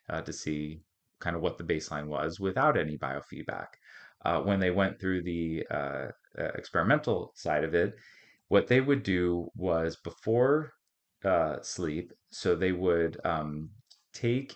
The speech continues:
a questionnaire that was like a mood questionnaire to kind of find out what, where their head was, you know, what, how, how anxious they were, stressed, depressed, any, any things like that. So they would take that, uh, about, uh, fifty minutes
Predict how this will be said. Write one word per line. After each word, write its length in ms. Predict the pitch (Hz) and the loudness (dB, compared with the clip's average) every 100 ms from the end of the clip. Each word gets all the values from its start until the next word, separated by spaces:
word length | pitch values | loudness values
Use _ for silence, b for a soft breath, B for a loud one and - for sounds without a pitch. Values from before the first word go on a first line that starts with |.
| - | 0
a 360 | 95 90 87 85 | 4 4 4 2
questionnaire 680 | - - - 156 78 127 160 b b _ | 2 2 0 0 2 2 -2 b b _
that 180 | 90 80 | 0 2
was 200 | 95 87 | 2 2
like 120 | 127 | 2
a 60 | 139 | 4
mood 260 | 120 101 - | 6 6 4
questionnaire 460 | 85 - - 80 | 2 2 -2 -4
to 60 | - | -4
kind 180 | 87 80 | -4 -4
of 80 | - | -2
find 240 | 82 80 | 0 2
out 200 | 78 82 | 0 0
what, 280 | 85 82 80 - - 95 | 0 2 0 -6 -14 -8
where 180 | 92 87 | 0 4
their 140 | 85 | 4
head 180 | 78 73 | 2 0
was, 400 | 76 - - - - | -2 -4 -6 -12 -14
you 100 | 73 | -12
know, 120 | - | -10
what, 280 | 80 76 - | -6 -4 -4
how, 260 | 76 - - - | -4 -6 -8 -10
how 180 | - - _ _ | -10 -10 _ _
anxious 320 | 104 95 90 | 0 2 -2
they 120 | 80 80 | -4 -2
were, 160 | 73 | -2
stressed, 560 | 69 - 85 78 - - _ _ - | -2 4 4 4 -6 -14 _ _ -14
depressed, 460 | - 101 73 - - _ _ 101 | 8 8 8 4 -16 _ _ 0
any, 280 | 95 87 - | 0 0 0
any 200 | 101 85 | 0 -2
things 260 | 87 80 | -6 -6
like 180 | 78 73 | -6 -4
that. 240 | 73 69 | -2 -2
So 120 | - 90 | -2 0
they 140 | 113 | 2
would 140 | 170 | 2
take 260 | 160 104 104 | 2 2 4
that, 300 | 90 85 - B B B B - | 6 8 6 B B B B 2
uh, 300 | 82 78 - | 4 4 2
about, 460 | 90 82 80 80 - _ 85 | -2 2 2 0 -4 _ -4
uh, 220 | 71 - - | -4 -6 -2
fifty 360 | - 147 143 | 2 2 4
minutes 640 | 117 95 98 92 - - | 4 6 4 2 -2 -12